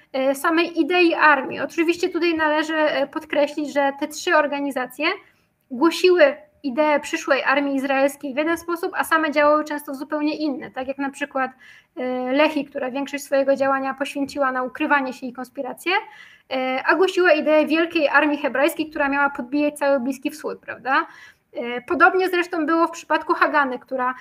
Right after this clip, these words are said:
miała być, e, głosiła ideę egalitarnej, takiej powszechnej armii, ale tylko i wyłącznie milicji-, milicyjnej. Natomiast ze względu na, e, sytuację, która się pojawiła po wycofaniu się Brytyjczyków, siłą rzeczy musiała przekształcić się w armię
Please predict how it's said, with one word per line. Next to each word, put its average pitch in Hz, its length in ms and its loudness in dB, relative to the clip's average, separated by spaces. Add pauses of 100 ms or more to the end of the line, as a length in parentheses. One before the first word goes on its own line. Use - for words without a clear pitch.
(160)
miała 311 380 6
być, 277 360 -2
e, 254 360 -2
głosiła 302 440 2
ideę 277 580 2
egalitarnej, 285 640 2
takiej 277 220 -4
powszechnej 285 600 -2 (260)
armii, 285 300 4
ale 277 200 2
tylko 349 260 0
i 302 80 0
wyłącznie 294 360 -4
milicji-, 277 460 -2
milicyjnej. 277 680 -2 (320)
Natomiast 359 420 0
ze 339 60 0
względu 330 540 -2
na, 294 480 4
e, 262 520 -2
sytuację, 381 640 0
która 285 260 -4
się 277 180 -6
pojawiła 285 540 2 (220)
po 320 120 -2
wycofaniu 302 460 -2
się 302 120 -8
Brytyjczyków, 294 760 -4
siłą 370 380 2
rzeczy 330 260 -2
musiała 302 380 2
przekształcić 294 600 -6
się 285 80 -4
w 247 40 -4
armię 262 400 -2